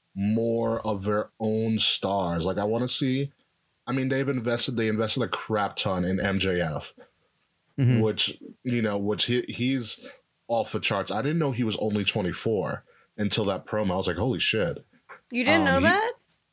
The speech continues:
Speaker 1: I didn't know he was that young.
Speaker 3: Yeah, he's a baby.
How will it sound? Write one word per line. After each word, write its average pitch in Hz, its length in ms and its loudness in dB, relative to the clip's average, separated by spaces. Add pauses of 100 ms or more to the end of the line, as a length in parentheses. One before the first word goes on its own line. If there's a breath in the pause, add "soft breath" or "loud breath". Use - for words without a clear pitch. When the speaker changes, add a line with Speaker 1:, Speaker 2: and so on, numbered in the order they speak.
Speaker 1:
I - 140 -2
didn't 208 120 0
know 123 120 2
he 101 80 -2
was 90 140 0
that 95 200 0
young. 104 280 0
Speaker 3:
Yeah, 294 100 2
he's 302 300 2
a 415 260 2
baby. 208 760 -2